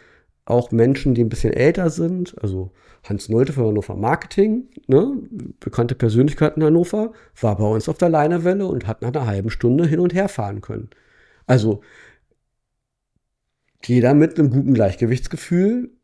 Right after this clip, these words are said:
kann bei uns surfen lernen. Also Rapid Surfen ist, ähm, dementsprechend jetzt eine einfache Art, in das Surfen einzusteigen. Und, äh, da es halt auf so einem kleineren Bereich, äh,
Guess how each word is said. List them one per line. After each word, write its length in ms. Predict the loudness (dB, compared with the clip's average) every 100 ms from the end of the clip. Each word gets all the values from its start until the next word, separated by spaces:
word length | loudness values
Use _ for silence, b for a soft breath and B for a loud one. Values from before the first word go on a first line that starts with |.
| -8
kann 220 | -2 0
bei 80 | 0
uns 220 | -2 0
surfen 300 | 0 0 -8
lernen. 220 | -12 -18 B B B B B 0
Also 160 | 4
Rapid 240 | 4 2 2
Surfen 440 | 2 4 -2 0
ist, 420 | 0 0 -4 -8 2
ähm, 400 | 4 6 4 2
dementsprechend 840 | 4 4 2 -2 -2 0 -4 -6 _ _ _ _ _ _ _ _ _
jetzt 320 | -6 -6 -8
eine 160 | -4
einfache 520 | 0 2 2 -2 -4 -2
Art, 380 | 0 0 -4
in 140 | -6 -2
das 180 | -2 -2
Surfen 280 | -2 -2 -6
einzusteigen. 800 | -6 -6 -8 -4 -4 -4 -8 b b b b b _
Und, 460 | 4 6 4 0 -2
äh, 220 | 0 0
da 240 | 0 -2
es 180 | -2 -2
halt 320 | 2 2 -2 -6
auf 140 | -4
so 100 | 0
einem 280 | 0 0 -2
kleineren 800 | -4 -2 2 2 2 0 0 0
Bereich, 580 | 0 2 0 -2 -8 -12
äh, 100 | -14